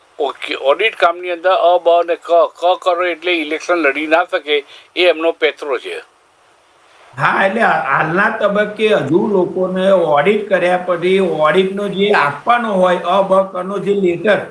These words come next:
Speaker 2: કે ડી આર માંથી આપતા હોય એ આજની તબક્કે હજુ પણ એ આપી શક્યા નથી. એટલે એનો મતલબ એવો થાય છે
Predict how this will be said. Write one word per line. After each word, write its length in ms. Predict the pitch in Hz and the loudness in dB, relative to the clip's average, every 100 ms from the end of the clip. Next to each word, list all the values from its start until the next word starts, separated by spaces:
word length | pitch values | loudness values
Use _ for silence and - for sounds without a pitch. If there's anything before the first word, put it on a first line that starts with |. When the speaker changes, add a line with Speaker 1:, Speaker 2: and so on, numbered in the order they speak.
| - _ _ _ | -16 _ _ _
Speaker 2:
કે 220 | 208 240 | -2 0
ડી 240 | 214 196 220 | -2 -2 2
આર 140 | 247 | 2
માંથી 360 | 220 208 208 214 | 0 -6 -4 -2
આપતા 380 | 175 - - 190 | -2 -4 -4 -2
હોય 240 | 151 135 - - - | -2 -4 -6 -20 -10
એ 120 | 202 233 | 0 2
આજની 560 | 190 170 175 170 247 | 2 0 -2 -6 -4
તબક્કે 580 | 262 220 190 202 - 220 | -2 -2 -2 -6 -6 -2
હજુ 380 | 190 139 131 247 | 0 0 0 -2
પણ 220 | 254 240 | 2 0
એ 80 | 240 | 2
આપી 360 | 220 185 208 233 | 2 0 -4 -6
શક્યા 360 | 220 226 240 | -6 -2 0
નથી. 440 | 240 233 233 226 - - _ - | 0 0 -4 -8 -8 -16 _ -8
એટલે 140 | 220 | 0
એનો 240 | 214 233 254 | 2 2 2
મતલબ 460 | 247 - 294 285 | 0 -2 0 2
એવો 240 | 254 233 220 | 2 2 2
થાય 180 | 175 | 0
છે 240 | 160 165 | -2 -4